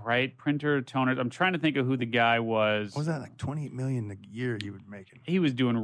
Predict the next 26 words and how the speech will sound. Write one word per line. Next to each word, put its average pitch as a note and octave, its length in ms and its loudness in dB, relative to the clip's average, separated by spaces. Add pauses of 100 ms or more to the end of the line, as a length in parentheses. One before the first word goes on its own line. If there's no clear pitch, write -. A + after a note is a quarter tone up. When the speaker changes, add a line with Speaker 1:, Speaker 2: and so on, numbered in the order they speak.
(100)
Speaker 1:
really, A#2+ 280 2
really A2 220 0
well. G#2+ 220 2
I, B2+ 200 0 (340)
I, C3 60 -4
I - 40 -6
wanna D3 340 -2
see D3 240 -6
what B2 260 0
month A#2 360 2
this G#2+ 240 -8
is. G2+ 520 -8
Um, A2 800 -2 (100)
Speaker 2:
Which A2+ 200 -12
one? C3+ 240 0 (140)
Speaker 1:
yeah, D#3 360 4
there D3+ 140 4
was C#3 200 2
the, C3 320 2
the A#2+ 80 -10
gentleman C#3 380 2
who, B2 420 0
uh, A2+ 220 2
focuses B2 600 -2
on, A2+ 720 2 (540)
um, G#2 1200 0